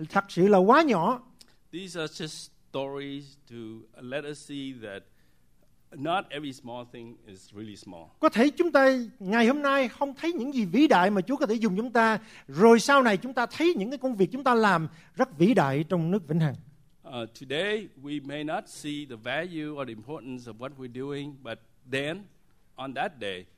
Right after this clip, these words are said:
Speaker 2: you would see the value of what God had planned for us.
Speaker 1: Sau đây tôi muốn liệt kê bốn cái công cụ mà được dùng cho Chúa.
Speaker 2: Uh, today I would share, would like to share with you four instruments for God.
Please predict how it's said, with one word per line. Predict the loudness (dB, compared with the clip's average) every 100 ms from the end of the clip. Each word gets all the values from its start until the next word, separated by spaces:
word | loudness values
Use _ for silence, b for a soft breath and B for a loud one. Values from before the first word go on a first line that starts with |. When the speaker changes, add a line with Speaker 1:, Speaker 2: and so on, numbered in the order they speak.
| _ -14
Speaker 2:
you |
would | -12 -14
see | -12 -10 -10 -14 _ -18
the |
value | -10 -6 -6 -8 -12 -16 _
of | -20 -16
what | -16 -12
God | -12 -12
had | -18
planned | -20 -20 -20
for | -20 -20
us. | -20 _ _ _ _ _ _ _ _ _
Speaker 1:
Sau | 2
đây | 4 4
tôi | 2
muốn | 0
liệt | 2 2
kê | 2 0
bốn | 2 6 8 8
cái | 6
công | 6 6 4
cụ | 0 0 0 -2 -8 -16 _ _ _ _ _ _ _ _ -2
mà | 4 6 8 6 6 2
được | -2 2
dùng | 2 2
cho | 0
Chúa. | 0 0
Speaker 2:
Uh, | 0 -6 _ _ _ _ _ -18 -18
today | -12 -8
I | -8
would | -8 -10
share, | -8 -6 -6 -12
would | -14 -10
like | -10
to | -10
share | -10 -10
with | -10 -12
you | -16 -16 -16
four | -12 -8 -6 -6 -8 _ _ _ -14
instruments | -12 -14 -16 -18 -16 -18 -20 -20 _ _ _
for | -20
God. | -20 -20 -20